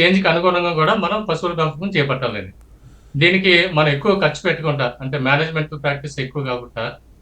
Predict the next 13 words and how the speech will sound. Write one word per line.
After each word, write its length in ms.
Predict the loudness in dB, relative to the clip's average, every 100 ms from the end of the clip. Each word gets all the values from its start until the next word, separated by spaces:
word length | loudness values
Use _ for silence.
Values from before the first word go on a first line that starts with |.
| -20
షెడ్ 360 | -2 0 0 0
నిర్మాణంలో 460 | 2 4 4 4 2
కానీ 360 | 2 0 -2 -10 -20 -20 -20 -16 0
వాటి 200 | 0 2
మేత 280 | 2 2 0
విషయంలో 340 | -6 -2 -2
కానీ 360 | 2 0 0 -6 -20 -20 -2
నీటి 200 | -2 0
విషయంలో 280 | -4 0 2
కానీ 380 | 2 2 -2 -8 -20 -2
తగు 120 | 0
జాగ్రత్తలు 400 | 4 4 4 0
తీసుకోవాలండి. 640 | -6 -6 -2 -2 -2 -10